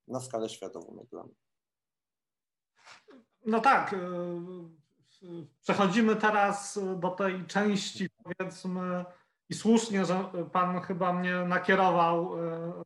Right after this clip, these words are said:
Speaker 2: na taką rozmowę, ale chciałem na początku jednak, e,
Speaker 1: Mhm.
Speaker 2: rzeczywiście porozmawiać o tych kwestiach czysto realizacyjnych,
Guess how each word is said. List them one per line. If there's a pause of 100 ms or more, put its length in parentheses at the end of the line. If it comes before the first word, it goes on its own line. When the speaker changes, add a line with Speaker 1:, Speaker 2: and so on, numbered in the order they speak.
Speaker 2:
na
taką
rozmowę,
ale
chciałem
na
początku
jednak,
e,
Speaker 1:
Mhm.
Speaker 2:
rzeczywiście (920)
porozmawiać
o
tych
kwestiach
czysto
realizacyjnych,